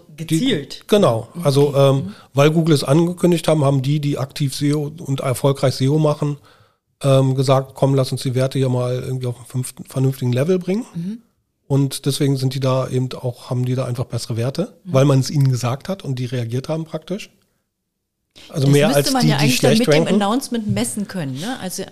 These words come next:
Speaker 1: als sie gesagt haben,
Speaker 2: Ja,
Speaker 1: wir
Speaker 2: man
Speaker 1: werden das
Speaker 2: müsste die
Speaker 1: machen.
Speaker 2: Werte im Prinzip vergleichen mal mit dem Stand vor einem Jahr oder so, ob, ob die da auch schon
Speaker 1: Ja.
Speaker 2: so gut waren, also ob, ob die sich mehr
Speaker 1: Also
Speaker 2: verbessert haben
Speaker 1: ähnliche
Speaker 2: als die
Speaker 1: Werte.
Speaker 2: anderen.
Speaker 1: Mhm.
Speaker 2: Genau.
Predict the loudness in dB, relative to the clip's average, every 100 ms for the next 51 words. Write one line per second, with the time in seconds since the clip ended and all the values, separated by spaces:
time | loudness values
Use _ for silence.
0 | _ -14 -12 -10 -8 -8 -8 -8 -4 0
1 | 2 4 4 2 2 2 4 2 4 4
2 | 4 2 0 -6 -8 -12 -16 -4 0 2
3 | 2 2 2 2 2 0 -2 -2 -4 -6
4 | -12 -12 -4 -2 -2 -2 -2 -2 -2 0
5 | 0 -2 -6 -10 -14 -8 -4 -4 -4 -6
6 | -6 -8 -6 -6 -8 -10 -8 -4 -4 -4
7 | -4 -4 -4 -4 -6 -6 -8 -10 -6 -4
8 | -2 0 0 2 0 0 0 0 2 2
9 | 0 -2 -4 -2 -2 -2 -4 -10 -10 _
10 | _ _ _ _ _ _ _ -4 -2 -2
11 | -6